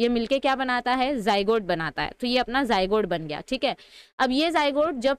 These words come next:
फर्स्ट सेल डिवीजन करता है तो प्रो एम्ब्रियो बनता है, मतलब यहाँ पे एक सेल बनता है, यहाँ पे एक सेल बनता है। इसको बोलते हैं टर्मिनल सेल, जिसको हम एम्ब्रियोनल इनिशियल बोलते हैं,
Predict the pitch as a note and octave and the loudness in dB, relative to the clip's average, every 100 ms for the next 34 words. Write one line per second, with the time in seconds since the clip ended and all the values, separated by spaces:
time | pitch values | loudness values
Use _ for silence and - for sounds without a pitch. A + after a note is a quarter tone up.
0 | - C#4 D4 - C#4 C#4 C4+ C4 C#4 C4 | -2 -2 0 0 0 2 0 0 0 0
1 | - A#3+ C4 D#4 - C#4+ C4 A3+ G#3+ G3+ | 0 -2 0 -2 0 2 2 0 2 2
2 | F3+ E3 E3+ F3+ G#3+ A#3+ A3+ A3 - C4 | 0 -2 -4 -2 -2 0 2 0 0 -2
3 | - C4 B3+ B3 C4+ C#4+ G#3+ G3+ G#3+ G3 | 0 0 0 -2 -2 0 0 0 0 -2
4 | G3 E3 D#3+ D3+ D#3 A3+ - C4+ C4+ C4 | -2 -2 -2 -6 -4 -4 0 0 2 0
5 | C4 C#4 B3 A3 A#3 B3+ C#4 C4+ C4 A3 | -2 -2 0 0 -2 -2 -2 0 0 -2
6 | - B3+ B3+ A3 A3 A#3+ B3 B3+ G#3+ G#3 | 0 -2 0 -2 -2 -2 -2 -2 -2 -2
7 | G#3+ F#3+ E3+ D3 E3+ | -2 0 -2 -4 -6